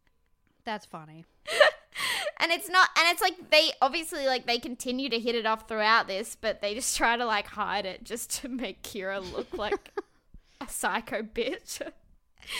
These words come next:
Speaker 1: That's funny, though, because so-, people who are over the top in their interactions when they're not getting anything back, it is very funny to watch.
Speaker 2: It is very funny. I don't think this is what happened here, 'cause if they, 'cause if they had it, they would definitely show it,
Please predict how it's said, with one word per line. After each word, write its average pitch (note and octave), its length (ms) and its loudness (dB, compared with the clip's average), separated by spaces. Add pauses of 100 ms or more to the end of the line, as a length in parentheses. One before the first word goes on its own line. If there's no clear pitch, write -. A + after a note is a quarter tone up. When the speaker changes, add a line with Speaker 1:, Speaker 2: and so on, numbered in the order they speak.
Speaker 1:
That's B3 240 2
funny, C#4 320 6
though, G3 260 0 (280)
because E4 280 -4
so-, F4+ 120 -2 (200)
people D#4 280 0
who G#4 180 0
are D4 300 4
over B3+ 160 -2
the G#3+ 100 -6
top A3 460 0 (480)
in A#3 180 -2
their A#3 220 4
interactions A3+ 1080 -4
when B3+ 200 -4
they're A#3 80 -2
not A3 200 -2
getting G#3 300 -6
anything G#3 320 -8
back, G3+ 420 -6 (100)
it B3 140 2
is B3 160 -2
very G#3 280 -4
funny F#3+ 320 -8
to F3+ 100 -12
watch. - 400 -18 (300)
Speaker 2:
It C#5 100 2 (140)
is - 60 -4
very B3+ 220 8
funny. F3 380 -4
I C#4 120 4
don't A4 200 2
think G#4 220 -4
this D#4+ 180 -4
is C#4 100 -10
what C4+ 180 2
happened C4 380 0
here, B3+ 400 0
'cause C4 200 -6
if D4 140 -12
they, A3+ 260 -2 (240)
'cause B3 160 -6
if D#4+ 120 -6
they A3+ 120 6
had C4+ 240 10
it, G3+ 120 0
they G#3+ 120 -2
would G#3 160 -8
definitely G#3+ 480 -2
show D#3+ 280 -6
it, - 120 -16